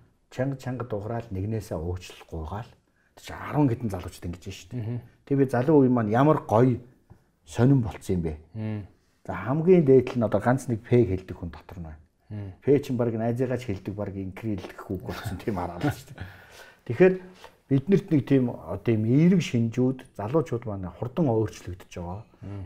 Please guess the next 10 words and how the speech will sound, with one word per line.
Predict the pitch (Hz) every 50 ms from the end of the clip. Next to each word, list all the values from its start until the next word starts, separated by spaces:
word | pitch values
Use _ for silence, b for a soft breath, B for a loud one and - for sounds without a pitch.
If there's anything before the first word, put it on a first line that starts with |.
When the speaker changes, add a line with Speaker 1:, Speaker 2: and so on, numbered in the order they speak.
| - -
Speaker 1:
Хурдан | - 120 123 120 - 175 160 120
дасан | - - - - 143 127
зохицож | - - - - - -
байгаа | - 101 98 92 80 82
хэлбэрүүд | 78 - - - 95 87 -
байгаа | - 87 82 82 85 80
юм | 76
байна. | 80 80 80 82 80 80 78 76 78 - _ _ _ _ -
Speaker 2:
Мм. | 95 95 95 92 92 90 _ _ _ _ _ _ _ _ _ _ - -
Speaker 1:
Тий. | 95 80 76 76